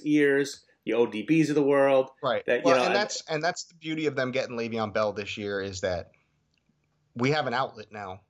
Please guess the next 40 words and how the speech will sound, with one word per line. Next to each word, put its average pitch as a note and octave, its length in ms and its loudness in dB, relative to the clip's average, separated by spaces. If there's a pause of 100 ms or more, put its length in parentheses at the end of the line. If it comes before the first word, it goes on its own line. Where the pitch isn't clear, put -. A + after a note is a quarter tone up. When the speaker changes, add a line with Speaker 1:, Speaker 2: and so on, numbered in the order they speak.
(120)
Speaker 1:
Mm-hmm. A#2+ 300 -12
Speaker 2:
and B2+ 140 -4
it's C3 160 -4
a B2 220 0 (100)
dangerous A2+ 500 -10
outlet. F#2+ 320 -8 (280)
Speaker 1:
Sure. G2+ 360 -6
Speaker 2:
Um, G#2 380 -4 (720)
so C#3 260 2
when B2 220 0
he's E3 600 -6 (580)
scrambling C3+ 540 -2
around, B2 400 -2
running A#2+ 220 0
for A#2+ 140 -4
his A2 140 -4
life, A2 420 -2 (500)
looking B2+ 300 -4
for A#2 140 -6
somebody B2+ 320 -4
that A2 200 -2
may A#2 260 -2
or A2 100 -2
may A2 260 -4
not G#2+ 360 -4
be A2 100 -4
able G#2 180 -4
to G2 240 -12 (160)
catch - 240 -4
a A2 60 -6
football, G2 560 -6 (1080)
at C3 80 0
least G#3 200 0
we A3+ 60 4
have G3 100 2
Le'Veon D#3 400 2
Bell G2 280 -2 (220)
on A#2 140 -8
the G#2+ 80 -10
side. F#2 400 -6